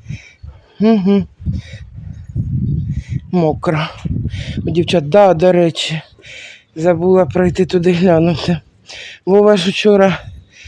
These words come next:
сказав, що осилив, е, загон каратіка. Так що там вже вичищено.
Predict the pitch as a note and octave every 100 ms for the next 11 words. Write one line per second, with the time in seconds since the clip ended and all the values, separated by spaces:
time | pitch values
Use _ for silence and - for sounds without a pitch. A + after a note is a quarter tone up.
0 | - - - F#3+ F3 G3 F3+ - F#3+ F#3
1 | - F#3 D#3 D#3+ - - - - - -
2 | - _ _ _ - _ _ - D#3+ D#3+
3 | D#3+ D#3+ E3 F3 D#3+ D#3+ D3+ E3+ F3 G#3
4 | - - D#3 D3 - _ _ _ _ _
5 | - _ _ _ _ D#3 - E3 D#3+ F#3
6 | F#3 E3+ D3 F3+ D3+ - - _ _ -
7 | - - - F3 F3 - D#3 - D#3 D3+
8 | D3+